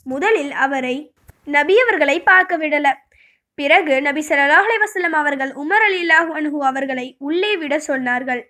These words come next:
உமர் ரலியல்லாஹு அன்ஹு நபி அவர்களிடம்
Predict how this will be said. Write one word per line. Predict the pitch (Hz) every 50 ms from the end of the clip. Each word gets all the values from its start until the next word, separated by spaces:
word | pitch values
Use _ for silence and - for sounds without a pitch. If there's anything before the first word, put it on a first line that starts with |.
| _ _ _ _ _ _ -
உமர் | 339 392 427 440 - - 480
ரலியல்லாஹு | 440 415 392 381 381 392 392 381 381 320
அன்ஹு | 311 285 294 294 262
நபி | 269 262 254 262 359 392
அவர்களிடம் | 392 392 359 320 311 294 277 254 247 247 262 285 -